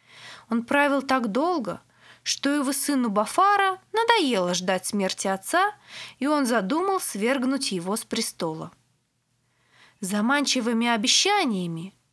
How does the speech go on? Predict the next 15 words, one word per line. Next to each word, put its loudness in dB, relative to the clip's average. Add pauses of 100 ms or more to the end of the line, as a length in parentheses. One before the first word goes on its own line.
принц 0
Бафара 2 (140)
привлек 0
на 0
свою 0
сторону 0
несколько -2
тысяч -4
сторонников. 0 (1120)
Но 2
они 2
ничего 0
не 2
успели -4
сделать. -8